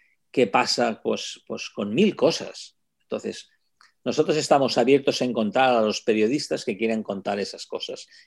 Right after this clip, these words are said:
en Cult, porque el público, ya te digo yo, que existe. Yo llevo un mes con Cult, eh, en marcha y te puedo decir que los analytics de Google que nos están llegando son buenos, afortunadamente,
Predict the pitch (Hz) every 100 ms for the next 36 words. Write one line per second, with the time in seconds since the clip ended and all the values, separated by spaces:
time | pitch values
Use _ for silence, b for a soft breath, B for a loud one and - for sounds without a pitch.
0 | _ 110 95 110 - _ b b _ 117
1 | 107 117 - 147 170 165 131 110 107 110
2 | 113 107 123 107 - 95 - - - 104
3 | 113 120 117 113 110 120 110 - - b
4 | b _ - 101 98 131 120 101 - -
5 | 104 110 123 107 202 214 - - 185 277
6 | _ _ b b b 135 117 104 123 117
7 | 110 - 131 - 107 - 107 98 107 107
8 | 117 - - - 107 107 104 127 104 98
9 | - 101 95 95 117 113 107 113 120 139
10 | 175 B B B _ - 107 95 92 107
11 | 175 - - _ - - 92 98 95 92
12 | 92 101 - 208